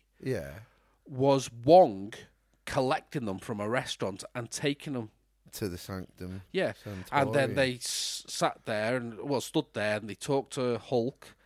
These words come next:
Speaker 2: and, uh, Captain Ma-, uh, Marvel, and they talked about where these ten rings come from, powerful energy, and it's sending out a signal. So they're there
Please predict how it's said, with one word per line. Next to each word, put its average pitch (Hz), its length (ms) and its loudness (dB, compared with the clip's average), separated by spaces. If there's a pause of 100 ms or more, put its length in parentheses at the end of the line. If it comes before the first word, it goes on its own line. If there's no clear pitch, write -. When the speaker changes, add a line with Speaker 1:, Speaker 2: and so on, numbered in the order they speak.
(140)
Speaker 2:
and, 107 300 -6 (320)
uh, 98 320 -6 (380)
Captain 120 600 -4 (560)
Ma-, 113 220 -6
uh, 117 180 -4
Marvel, 104 520 -2 (400)
and 107 260 -4
they 110 320 -2
talked 120 540 -4
about 117 680 -2 (400)
where 113 320 -2
these 110 220 -6
ten 110 240 -6
rings 117 260 -6
come 117 200 -8
from, 113 300 -4
powerful 110 540 -2
energy, 110 680 -6
and - 100 -12
it's - 180 -12
sending 107 280 -6
out 110 140 -6
a - 40 -10
signal. 107 680 -6 (800)
So 170 320 2
they're 170 160 6
there 139 600 2